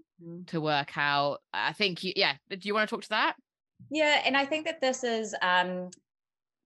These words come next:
Speaker 1: this is a problem as well, because if you are finding that you are not able to give as much, like, oomph or juice, or you've plateaued, um, or your s-, like, strength training just feels, like, heavier,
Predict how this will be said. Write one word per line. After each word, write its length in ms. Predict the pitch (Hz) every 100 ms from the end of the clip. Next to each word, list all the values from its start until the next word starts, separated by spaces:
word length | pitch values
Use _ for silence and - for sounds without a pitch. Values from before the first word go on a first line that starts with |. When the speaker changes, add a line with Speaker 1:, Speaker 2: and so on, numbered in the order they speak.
| -
Speaker 1:
this 200 | 233 226
is 120 | 247
a 60 | 196
problem 440 | - 214 202 190
as 160 | 180 175
well, 240 | 190 175
because 640 | 170 170 196 175 175 165 - -
if 280 | 185 185 190
you 240 | 185 175 175
are 260 | 170 165
finding 600 | 165 - 175 180 180 175
that 260 | 165 160 -
you 340 | 160 165 165 165
are 80 | 160
not 360 | 165 160 - - _
able 260 | 170 175 180
to 60 | 165
give 200 | 175 165
as 140 | 165
much, 260 | 160 - 151
like, 220 | 123 - 190
oomph 300 | 185 147 -
or 120 | 170
juice, 500 | 147 - 180 175 175 -
or 80 | 165
you've 200 | 147 -
plateaued, 880 | - 147 - 214 196 196 190 185 - _
um, 460 | 175 170 165 160 165 -
or 280 | 160 151
your 280 | 147 - 160
s-, 200 | 156 - -
like, 200 | 143 135 _ _
strength 400 | - - - 190
training 260 | - 190 180
just 180 | 220 -
feels, 240 | 180 175
like, 140 | 165 - -
heavier, 560 | 202 190 185 180 175